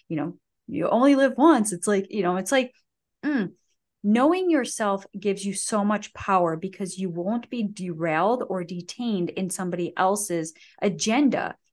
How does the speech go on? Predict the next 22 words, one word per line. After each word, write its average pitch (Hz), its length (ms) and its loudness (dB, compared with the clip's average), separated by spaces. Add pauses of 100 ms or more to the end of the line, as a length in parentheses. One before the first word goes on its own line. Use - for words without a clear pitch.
because 220 380 -2
that 233 380 2
is 202 220 -2
the, - 180 -2
you 196 100 0
know, 185 100 0
when 190 140 0
we 196 80 0
look 233 160 0
at, - 180 -2 (220)
uh, 185 180 -2
self-sabotage, 247 960 0 (340)
this 226 280 4
is 254 140 -2
a 220 60 0
way 196 160 0
to 175 60 -4
self-empower 175 760 0
and 156 100 0
reclaim 220 400 0
that - 160 -4
power. - 400 -8